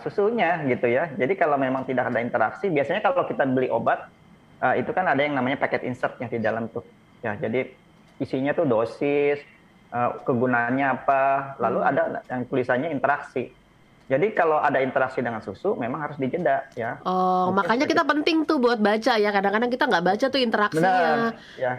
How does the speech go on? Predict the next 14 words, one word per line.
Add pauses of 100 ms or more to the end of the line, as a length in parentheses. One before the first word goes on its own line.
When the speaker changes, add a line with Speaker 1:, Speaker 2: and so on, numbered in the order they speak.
Speaker 2:
Kita
Speaker 1:
Atau
Speaker 2:
cuma
baca
do-,
itunya
doang,
cara
minumnya
aja,
berapa
kali
sehari
gitu.